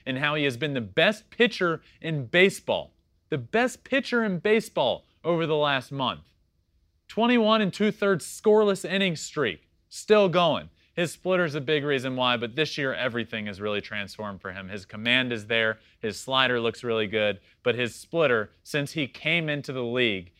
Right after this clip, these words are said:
has been one of the best pitches, if not the best pitch in baseball. Moving on to number two, Jacob deGrom's four-seam fastball. How do you not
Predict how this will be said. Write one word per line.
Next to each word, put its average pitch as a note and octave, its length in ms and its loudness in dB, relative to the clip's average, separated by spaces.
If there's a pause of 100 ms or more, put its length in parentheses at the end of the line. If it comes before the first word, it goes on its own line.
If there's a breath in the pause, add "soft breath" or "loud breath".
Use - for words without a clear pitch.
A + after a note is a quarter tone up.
(100)
has G#2+ 220 -6
been A2+ 220 -2
one A2 120 -4
of G#2+ 80 -6
the G2 80 -4
best A2 380 -2
pitches, G#2 480 -6
if C3 200 -8
not B2+ 280 -6
the C#3+ 140 0
best G2 340 -4
pitch F#2 280 -8 (120)
in F2+ 140 -16
baseball. F2 520 -6 (840)
Moving F#3 320 0
on F3+ 200 4
to E3 40 0
number E3 300 0
two, D#3+ 460 0 (640)
Jacob A#2+ 360 0
deGrom's G#2 600 -2 (160)
four-seam G2+ 680 -4
fastball. E2 460 -10
How C#3+ 140 2
do G3 80 2
you A#2+ 100 2
not G#2 300 -2